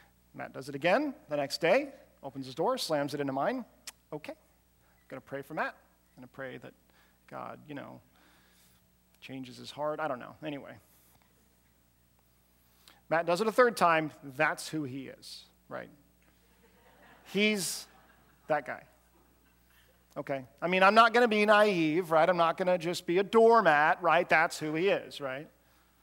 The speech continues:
You know, my kid does something three times, and the teacher tells me about it, I think we've got a problem here we need to deal with.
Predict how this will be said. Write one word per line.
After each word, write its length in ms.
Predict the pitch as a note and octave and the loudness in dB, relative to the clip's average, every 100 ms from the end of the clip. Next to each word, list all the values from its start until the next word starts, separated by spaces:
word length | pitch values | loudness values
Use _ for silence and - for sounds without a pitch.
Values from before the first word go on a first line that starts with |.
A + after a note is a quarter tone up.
| _ _ | _ _
You 80 | D3 | -10
know, 100 | D3+ | -4
my 140 | D#3+ E3+ | 0 2
kid 240 | G#3+ G3+ | 2 2
does 160 | A3 - | 2 2
something 300 | A3 G#3+ F#3+ | 0 0 -4
three 220 | G3 G#3+ | -4 -2
times, 680 | F#3+ G3 G#3+ A#3+ - - _ _ _ | 0 2 0 -2 -8 -12 _ _ _
and 100 | E3 | -4
the 60 | E3+ | -4
teacher 280 | - G#3 G#3 | -2 -4 -2
tells 320 | F#3 G3 F3 | 2 2 2
me 100 | G#3 | 0
about 300 | G3 G3 G#3 | 4 4 4
it, 140 | A#3+ A#3+ - - | 2 -2 -14 -2
I 140 | E3+ D#3+ | 2 2
think 180 | E3 | 0
we've 140 | D#3 D3 | -4 0
got 140 | D#3 | 0
a 40 | C#3+ | 2
problem 400 | D3 C3+ C3 B2+ | 0 -2 -2 -10
here 160 | A#2+ | -14
we 100 | B2+ | -16
need 100 | C3 | -18
to 60 | B2+ | -20
deal 200 | B2+ - | -20 -20
with. 140 | - | -20